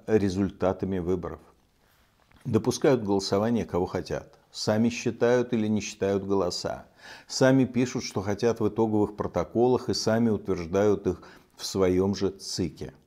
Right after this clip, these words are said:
Но для общества, для Кремля, для всех очевидно, что это административный контроль над результатом, а не электоральный.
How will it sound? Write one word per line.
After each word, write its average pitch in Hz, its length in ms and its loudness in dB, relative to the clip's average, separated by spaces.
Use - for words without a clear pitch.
Но 104 140 -4
для 131 180 2
общества, 156 580 -2
для 92 100 -2
Кремля, 113 600 2
для 131 120 4
всех - 260 2
очевидно, 113 540 0
что 95 500 0
это 123 280 2
административный 113 1080 0
контроль 85 420 -4
над 80 160 -6
результатом, 80 720 -4
а 98 160 -2
не 101 220 2
электоральный. 95 680 -2